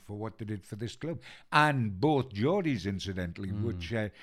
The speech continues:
Speaker 1: makes it even more of a romantic story.
Speaker 2: Definitely couldn't have put it better myself. The only thing left to do, John, how is this one gonna end on Monday?
Speaker 1: Yeah, well, there we go. Uh, there, thereby hangs all sorts of tales. Um,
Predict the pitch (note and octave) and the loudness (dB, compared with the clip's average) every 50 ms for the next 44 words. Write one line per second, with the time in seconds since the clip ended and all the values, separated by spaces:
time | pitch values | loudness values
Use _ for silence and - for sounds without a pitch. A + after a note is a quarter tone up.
0 | - - - - G#2+ B2 B2 A#2 - A2+ A2 A2 B2 B2 A2+ A2 A2 A2 A2 G#2+ | -20 -18 -10 -4 0 0 0 0 0 -2 0 2 2 4 4 2 0 0 -4 -4
1 | G#2+ G#2 A2 B2 D#3 F#3 F3+ E3 C#3+ A#2+ - - C3+ A2+ F#2 F#2+ F#2+ F2+ F2+ F#2 | -2 -2 0 0 0 0 0 0 0 0 -2 -2 -2 -2 -2 0 0 0 0 0
2 | F#2 F#2 F2+ F#2 F2+ F2 - F#2 D#2+ - - - F2 D#2+ D2+ D2+ D2+ F2+ - _ | 0 0 0 -2 -2 -4 -8 -10 -10 -10 -10 -10 -10 -10 -10 -10 -12 -16 -20 _
3 | - - F#2 E2 - - F2 F2 - - A#2 G2+ F#2+ - - - G2+ F#2+ - G#2+ | -18 -18 -18 -16 -16 -18 -20 -18 -14 -12 -12 -12 -12 -14 -14 -14 -14 -14 -14 -14
4 | G2 G2 G2 F#2 F#2+ - G2 F#2 F2 F2 E2 - - - C3 B2 A#2+ A2+ - - | -12 -12 -12 -14 -14 -14 -12 -12 -12 -12 -12 -12 -8 -4 -2 0 0 -2 -4 -8
5 | _ _ _ _ _ _ _ _ _ - B2+ C3+ C#3+ C#3+ C#3+ C3 - C#3+ D3+ C#3 | _ _ _ _ _ _ _ _ _ -6 -4 -2 0 0 0 -2 -2 -4 -4 -4
6 | C3+ C#3 C3+ B2+ - - A#2+ - C#3+ C#3+ C3+ B2 C#3+ D3+ C#3 C#3+ D3 C#3+ B2+ - | -2 -2 -4 -4 -6 -8 -4 -2 0 0 0 2 2 2 2 2 2 0 -4 -10
7 | _ _ _ _ _ - - A#2+ A#2+ A#2+ A2 A#2+ A#2 - - B2 A#2 A2+ G#2+ A#2 | _ _ _ _ _ -6 -4 -2 -2 -2 -2 -4 -8 -8 -4 -4 -4 -2 -2 -2
8 | A#2 A2+ A#2 A2+ A#2 A2 A2+ A#2+ B2 A2+ G#2+ F#2 F2 - - - G#2 A2 B2+ C#3 | -2 -2 -2 0 2 2 2 2 2 2 2 0 -2 -6 -8 -4 0 4 6 6
9 | C#3 C#3+ C#3+ - - - A2+ A#2 A#2+ B2 C3 C3 A#2 F2 F2+ G#2+ A2+ B2 B2+ A2+ | 8 6 6 2 -2 -6 -4 0 0 2 2 0 0 -2 -2 0 0 0 0 0
10 | G#2 F#2+ A#2+ C3 C3 G#2+ E2 F2 G#2 A2 G#2+ G#2+ G#2+ G#2 G#2+ A2 A2+ A2+ - A2+ | 0 0 2 2 2 2 0 -2 -4 -4 -4 -2 -2 -2 -2 -4 -4 -6 -8 -6
11 | G2+ G#2+ A#2 B2 B2+ A2+ F#2 F#2 G#2 A#2 C3+ C3+ A2+ A2 A2+ A2+ A2 G2+ F#2+ G#2 | -4 -2 0 0 -2 -2 -4 -4 -4 -2 -2 -2 -4 -4 -4 -2 -2 -2 -2 -2
12 | A#2+ B2+ A#2+ G#2 F2+ G#2 A#2+ B2+ A#2+ G2 - B2+ C3+ D3+ - - G2 E2 - - | -2 -2 -2 -2 -2 -2 -2 -2 -4 -4 -4 -4 -6 -6 -6 -8 -10 -10 -6 -6
13 | F#2+ F2+ F2 E2+ F2 F2 - - - - A2+ A2 A2+ A2+ A2+ A2+ A#2 A2+ A2+ A2+ | -4 -4 -4 -6 -8 -12 -14 -14 -10 -6 -4 -2 0 0 0 0 0 0 -2 -2
14 | A2 A2 G#2 | -4 -6 -6